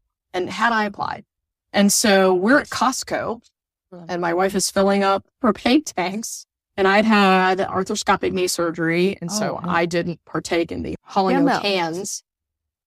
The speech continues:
Speaker 1: And so while I'm sitting waiting, I do the application. Not like, "I really need to study this.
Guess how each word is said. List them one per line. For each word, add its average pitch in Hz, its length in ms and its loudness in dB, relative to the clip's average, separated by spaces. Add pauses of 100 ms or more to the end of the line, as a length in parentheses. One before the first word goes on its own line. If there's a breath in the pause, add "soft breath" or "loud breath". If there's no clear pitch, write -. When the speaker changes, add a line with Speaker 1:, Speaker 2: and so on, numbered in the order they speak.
Speaker 1:
And 208 100 -2
so 233 160 2
while 208 180 6
I'm 202 140 4
sitting 302 500 6
waiting, 196 640 2 (300)
I 214 120 0
do 220 180 0
the 202 100 2
application. 190 720 -4 (180)
Not 185 260 4
like, 170 200 -4 (180)
"I 160 100 -4
really 175 320 2
need 180 180 2
to 180 60 -4
study 180 320 2
this. 170 500 -2